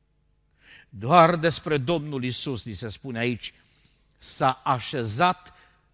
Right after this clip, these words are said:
pentru totdeauna la dreapta lui Dumnezeu. Binecuvântat să fie El. Tatăl a primit jertfa.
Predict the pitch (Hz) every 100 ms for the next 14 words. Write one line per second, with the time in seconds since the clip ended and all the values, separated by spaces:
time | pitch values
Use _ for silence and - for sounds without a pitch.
0 | _ _ 170 170 127 147 151 - - 196
1 | - 147 135 160 156 156 220 180 170 143
2 | 135 - - - 139 151 110 113 190 160
3 | - 151 147 143 139 131 151 95 90 _
4 | _ _ - 156 156 - 151 156 147 139
5 | - 170 - 143 110 113 87 _ _ _
6 | _ _ - - - 214 - 175 160 196
7 | 180 185 127 175 135 - -